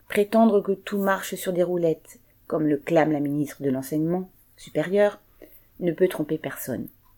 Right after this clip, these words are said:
Depuis des années, les gouvernements refusent de construire les universités et les écoles pour faire face à la hausse démographique. En deux mille vingt,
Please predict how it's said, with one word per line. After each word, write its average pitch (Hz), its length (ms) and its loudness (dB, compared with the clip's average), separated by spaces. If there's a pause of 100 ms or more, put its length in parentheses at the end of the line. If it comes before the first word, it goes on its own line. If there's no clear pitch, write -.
(600)
Depuis 151 320 -6
des 185 300 4
années, 175 360 2 (240)
les 196 180 2
gouvernements 180 520 6
refusent 170 380 0
de 151 80 -2
construire 156 420 -4
les 151 180 0
universités 156 640 -2
et 147 160 -2
les 139 220 -4
écoles 135 420 2 (280)
pour 147 140 -6
faire 143 220 -4
face 151 300 0
à 147 40 2
la 135 140 2
hausse 139 160 0
démographique. 131 880 -4 (640)
En 165 100 6
deux 175 120 4
mille 175 200 2
vingt, 175 300 0